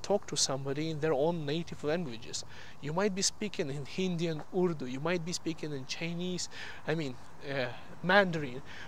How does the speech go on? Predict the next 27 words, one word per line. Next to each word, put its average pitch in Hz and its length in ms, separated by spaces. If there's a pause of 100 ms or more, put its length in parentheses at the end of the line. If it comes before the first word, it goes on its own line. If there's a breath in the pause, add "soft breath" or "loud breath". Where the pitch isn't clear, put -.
(140)
or 165 200
you 170 80
might 170 140
be 160 60
speaking 170 320
in 143 220
Turkish 185 580
and 127 220 (340)
other 180 320
languages. 135 500
Just - 220
take 196 220
advantage 165 500
of 135 160
it. 113 120 (280 loud breath)
You 165 140
are 165 60
already 170 360
blessed 143 440
to 160 60
be 143 140
in 135 100
this 127 160
country. 139 360
Don't 165 200
think 185 240
that 156 140